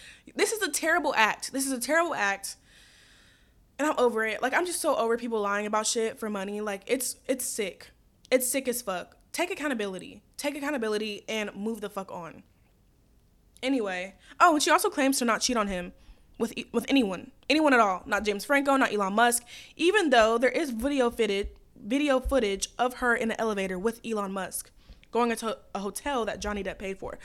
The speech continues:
But we're not gonna even talk about it. We're not talking about it. It's whatever at this point. And we're gonna move on. The last thing I wanna touch on this week and what caught my eye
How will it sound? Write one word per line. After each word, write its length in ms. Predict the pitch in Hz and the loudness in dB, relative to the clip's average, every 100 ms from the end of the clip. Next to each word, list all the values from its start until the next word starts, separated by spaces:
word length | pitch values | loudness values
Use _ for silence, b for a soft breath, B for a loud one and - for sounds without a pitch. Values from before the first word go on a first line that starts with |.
| B B | B B
But 200 | 285 294 | 2 6
we're 100 | 392 | 6
not 140 | 440 | 6
gonna 140 | 403 302 | 4 2
even 120 | 277 | 2
talk 140 | 277 | 2
about 160 | 262 - | 0 -2
it. 40 | |
We're 60 | 254 | 0
not 120 | 320 | 0
talking 180 | 330 277 | 0 0
about 180 | 269 262 | 0 0
it. 180 | 262 - b b b b - | -2 -8 b b b b -4
It's 160 | 269 339 | -2 2
whatever 240 | 277 254 | 4 6
at 140 | 262 | 6
this 160 | 240 233 | 4 0
point. 360 | - 196 196 - - - - - - - - - - 226 | 0 0 0 -4 -14 -20 -20 -20 -20 -20 -20 -14 -10 0
And 100 | 240 | 4
we're 80 | |
gonna 100 | 294 | 6
move 160 | 262 240 | 6 4
on. 380 | 208 185 175 - B B B B | 2 -2 -4 -12 B B B B
The 100 | 214 | 2
last 340 | 226 311 359 | 8 8 6
thing 140 | 330 320 | 0 2
I 60 | |
wanna 160 | 320 302 | 2 2
touch 260 | 277 247 - | 0 -2 -2
on 420 | 214 208 208 - 202 | -2 0 -2 -6 -2
this 360 | 220 254 - | 0 0 -2
week 240 | 220 214 - | -6 -6 -6
and 140 | 208 | -4
what 80 | 190 | -2
caught 180 | 226 208 | -2 0
my 120 | 214 | 0
eye 520 | - 190 190 185 214 | 0 0 0 -2 -6